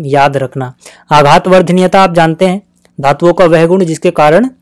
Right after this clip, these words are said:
उनको हम पीट पीट के पतली पतली चादरें बना सकते हैं। और इसी तरह से तन्यता आप समझते होंगे, तन्यता का मतलब होता है धातुओं का वह गुण जिसके कारण उनके पतले पतले तार बनाए सकते हैं।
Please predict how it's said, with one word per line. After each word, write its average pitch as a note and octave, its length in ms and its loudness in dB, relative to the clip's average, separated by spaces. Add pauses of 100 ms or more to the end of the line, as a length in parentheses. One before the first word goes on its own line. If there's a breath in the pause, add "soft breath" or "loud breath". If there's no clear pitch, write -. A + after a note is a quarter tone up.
(720)
उनको E3 280 0
हम F3+ 180 2
पीट F3 300 -2
पीट D#3 180 -2
के G3+ 140 -2
पतली E3+ 260 -4
पतली E3 260 -2
चादरें D#3 380 0
बना C3+ 180 -4
सकते C3 300 -14
हैं। C#3+ 120 -16 (400)
और E3 160 2
इसी G3 140 0
तरह F#3+ 200 2
से F#3 120 -2
तन्यता F3 460 0
आप G3 100 2
समझते F3 400 -4
होंगे, F#3 200 0
तन्यता E3+ 420 -2
का F#3 120 -2
मतलब F3 320 -2
होता E3 220 0
है A3 220 2 (460 soft breath)
धातुओं D#3+ 360 0
का F#3+ 140 2
वह F3+ 180 2
गुण G#3 200 0
जिसके F3 300 -2
कारण E3+ 340 0 (160)
उनके D#3+ 320 -2
पतले F3+ 300 -6
पतले E3+ 240 -4
तार F#3 320 0
बनाए C#3+ 280 -2
सकते C3+ 300 -12
हैं। C#3 140 -14